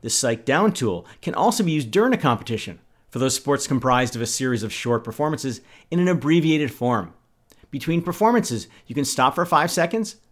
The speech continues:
and tighten and relax the tense muscles. Another really surprising psych down tool is smiling. This last technique for lowering intensity is one of the strangest yet most effective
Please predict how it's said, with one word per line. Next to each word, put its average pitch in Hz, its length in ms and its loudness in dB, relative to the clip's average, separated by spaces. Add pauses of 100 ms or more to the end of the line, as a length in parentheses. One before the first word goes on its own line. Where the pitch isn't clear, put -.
(280)
and - 160 -4
tighten 151 300 0
and 156 140 2
relax 135 360 2
the 139 120 -6
tense 123 280 -4
muscles. 113 520 -4 (640)
Another 180 380 2
really 208 340 0
surprising 156 800 2
psych 127 320 0
down 107 240 0
tool 113 380 -6
is - 160 -4
smiling. 147 800 0 (720)
This 220 180 -4
last 220 320 2
technique 147 420 0
for 131 180 -2
lowering 139 460 6
intensity 113 560 -2
is 123 80 -8
one 170 80 -2
of 165 60 -4
the 156 60 -4
strangest 185 640 0
yet 160 160 2
most 160 260 -2
effective 185 440 -2